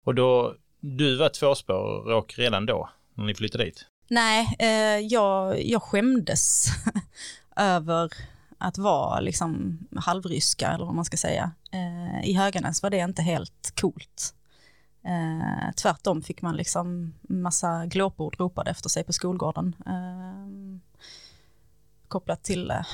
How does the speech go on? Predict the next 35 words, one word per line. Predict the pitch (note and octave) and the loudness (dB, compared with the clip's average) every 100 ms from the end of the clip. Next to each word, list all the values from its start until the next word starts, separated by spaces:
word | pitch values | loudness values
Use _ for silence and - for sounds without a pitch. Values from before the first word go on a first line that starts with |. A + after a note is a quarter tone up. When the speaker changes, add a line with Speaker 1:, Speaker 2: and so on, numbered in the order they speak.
| - - | -12 -2
Speaker 2:
eller | G#3+ E3+ | 2 2
ja, | - | 0
vi | E3+ | -2
behöver | F3 D#3+ | -2 -4
inte | E3 | -4
gå | D#3+ | -6
in | E3+ | -6
på | - | -4
det, | D3+ D#3+ | -4 -2
men, | F#3 G3+ G#3+ | -4 0 2
<laughs> | - - - C#4+ - E4+ F#4 D4+ B3 F3 | 0 -2 -4 -2 -2 -10 -10 -10 -12 -4
eh, | A#3 A3+ G#3+ G#3 G#3 G3+ E3 - A3 | 4 6 6 4 6 4 4 2 4
nej, | C4 C4 | 4 4
så | B3+ | 2
att | B3 | 2
jag, | B3 G3+ F#3+ F#3+ F#3 | 4 6 6 4 2
jag | A#3 G3 | 2 2
tog | - F#3 | 2 0
väldigt | B3+ B3+ | 2 2
avstånd. | - A3 B3+ - - F#3 | 4 4 4 0 0 2
Min | G#3 F#3+ | 2 4
mamma | A3 B3+ E3+ | 4 4 2
försökte | - G#3 G3 - | 2 2 2 2
hela | G#3 F#3+ | 0 0
tiden | F#3+ F#3+ F#3 | 0 0 0
prata | - G3 G#3 - | 0 0 -2 -2
ryska | F#3 F#3+ - F3 | 0 0 0 0
med | F3+ | 2
mig, | F#3+ D#3+ | 2 2
men | F#3 F#3 | 0 0
jag | F#3+ E3+ E3+ | 2 2 2
svarade | G3+ G#3 E3+ G3 | 2 2 4 2
alltid | F3+ - | 0 -4
på | |
svenska. | - E3 F#3+ - | -2 -2 -2 -4